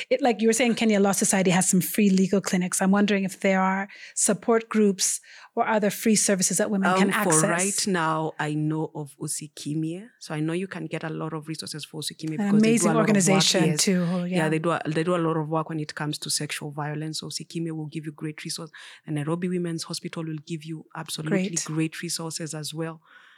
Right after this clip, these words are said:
Speaker 2: There are
Speaker 1: That's a
Speaker 2: others.
Speaker 1: great, that, no, that's a great start, and we, we
Speaker 2: There are
Speaker 1: can
Speaker 2: others,
Speaker 1: be,
Speaker 2: but I
Speaker 1: look,
Speaker 2: can't,
Speaker 1: no,
Speaker 2: yeah,
Speaker 1: that's
Speaker 2: I'll
Speaker 1: great.
Speaker 2: need to, yeah.
Speaker 1: Really
Speaker 2: Mm.
Speaker 1: valuable what you've said. I just, for clarity's sake, I also wanna go back to the bag. You were saying, "Don't use a brown paper bag 'cause it will sweat."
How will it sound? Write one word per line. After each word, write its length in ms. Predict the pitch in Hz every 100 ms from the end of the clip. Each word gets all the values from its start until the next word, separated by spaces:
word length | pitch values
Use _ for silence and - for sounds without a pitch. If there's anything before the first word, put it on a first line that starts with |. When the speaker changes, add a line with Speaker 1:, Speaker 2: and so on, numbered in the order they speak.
| _ _ -
Speaker 2:
There 80 | -
are 280 | - - 220
Speaker 1:
That's 180 | 254 247
a 40 |
Speaker 2:
others. 60 | 240
Speaker 1:
great, 180 | 208 190
that, 160 | 254
no, 100 | 277
that's 220 | 262 269 294
a 40 |
great 240 | - 269
start, 300 | - 254 233
and 100 | 220
we, 100 | 208 226
we 20 |
Speaker 2:
There 80 | 226
are 40 |
Speaker 1:
can 160 | 226 226
Speaker 2:
others, 160 | 220
Speaker 1:
be, 60 | 226
Speaker 2:
but 100 | 254
I 60 | 254
Speaker 1:
look, 100 | 220
Speaker 2:
can't, 240 | 262 240
Speaker 1:
no, 60 | 214
Speaker 2:
yeah, 200 | 202 202
Speaker 1:
that's 180 | 214 175
Speaker 2:
I'll 80 | 170
Speaker 1:
great. 160 | 180
Speaker 2:
need 80 | 185
to, 340 | 190 - 156 151
yeah. 260 | 160 151 147
Speaker 1:
Really 400 | 214 220 240 220
Speaker 2:
Mm. 40 | 196
Speaker 1:
valuable 360 | 190 196 196
what 140 | 190 202
you've 100 | 190
said. 260 | - 196 190 - -
I 100 | 220
just, 340 | 226 247 240 -
for 180 | - 196
clarity's 480 | - 214 208 208
sake, 180 | - 185
I 40 | 190
also 140 | 180
wanna 160 | 190 190
go 140 | 190
back 220 | 180 185
to 80 | -
the 80 | 180
bag. 260 | 185 185
You 60 | 180
were 80 | 180
saying, 220 | 202 190
"Don't 140 | 196
use 140 | 220 190
a 80 | 180
brown 260 | 196 196
paper 200 | 196 196
bag 180 | 185 185
'cause 140 | 180
it 100 | 190
will 120 | 226 185
sweat." 480 | - 202 185 185